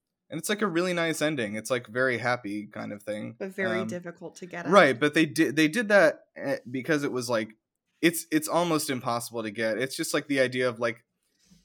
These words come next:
Speaker 1: I, like, there is a happy ending out there, but you can't get it. You know what I
Speaker 2: Yeah.
Speaker 1: mean?
Speaker 2: It's very,
Speaker 1: And
Speaker 2: like, futile almost to even try unless,
Speaker 1: Yeah,
Speaker 2: like, you're,
Speaker 1: exactly.
Speaker 2: you're, you, you have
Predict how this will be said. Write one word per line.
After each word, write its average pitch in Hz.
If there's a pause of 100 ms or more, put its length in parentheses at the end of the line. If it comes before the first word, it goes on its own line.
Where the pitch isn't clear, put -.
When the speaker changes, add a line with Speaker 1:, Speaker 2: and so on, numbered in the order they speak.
(160)
Speaker 1:
I, 143
like, 131
there 147
is 175
a 156
happy 131
ending 113
out 107
there, 110
but 110
you 117
can't 113
get 95
it. 78 (380)
You 120
know 117
what 117
I 113
Speaker 2:
Yeah. 113
Speaker 1:
mean? 120 (240)
Speaker 2:
It's 202
very, 208
Speaker 1:
And 196
Speaker 2:
like, 180
futile 180
almost 180
to 202
even 190
try 175 (120)
unless, 180
Speaker 1:
Yeah, 233
Speaker 2:
like, 139
you're, 135
Speaker 1:
exactly. 160
Speaker 2:
you're, 196
you, 196
you 208
have 202